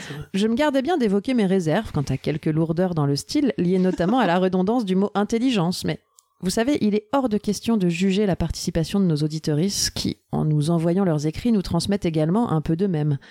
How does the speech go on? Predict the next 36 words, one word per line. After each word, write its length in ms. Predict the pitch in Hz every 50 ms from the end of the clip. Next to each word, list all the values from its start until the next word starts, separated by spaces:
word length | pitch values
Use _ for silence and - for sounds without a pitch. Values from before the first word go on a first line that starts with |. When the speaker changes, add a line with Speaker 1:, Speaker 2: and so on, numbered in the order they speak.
| - - - - _ _ -
Speaker 2:
de 80 | -
leur 160 | 131 131 139
intimité, 600 | 147 156 147 - - 190 214 220 - - 151 151
que 120 | 151 - 151
dis-je, 340 | 143 151 160 151 143 135 - - - - - - _ _ -
de 140 | 160 143 151
leur 220 | 147 147 147 - - -
âme. 340 | 160 160 151 135 127 120 - _ - - - - - _ _ _ _ _ _ -
Non, 200 | 202 240 302 302
je 100 | 180 175
ne 80 | 165
m'autorisais 460 | 180 202 196 - 208 202 196 180 196 196
pas 180 | - 320 294 254
à 100 | 196 165
évoquer 400 | 160 156 160 165 - - 240 226
un 200 | 202 160 147 151
autre 280 | 165 190 - - - 208
angle 240 | 214 196 170 151
possible 440 | - - 156 - - - 262 226 180
pour 200 | - - 156 -
parler 240 | - 143 147 180 202
de 40 | -
cette 200 | - 147 - -
intelligence 580 | 147 - - 160 170 170 160 190 214 208 - - _
ortie-ficelle. 1120 | - 185 - - - - - 233 233 - - - 202 - - - 190 214 214 170 131 123 - - - -
Speaker 1:
Ouais. 160 | 123 135 151
Speaker 2:
Faudra 260 | 156 160 - 156 143
y 100 | 151 151
revenir 400 | 147 156 151 151 170 175 180 170
si 180 | - - - 160
jamais, 400 | 147 151 147 151 160 160 151 151
euh, 40 | 151 151 180 - -
enfin, 120 | - 165 160
à 20 |
l'épisode, 420 | 151 156 - 170 160 165 160 160
euh, 100 | - -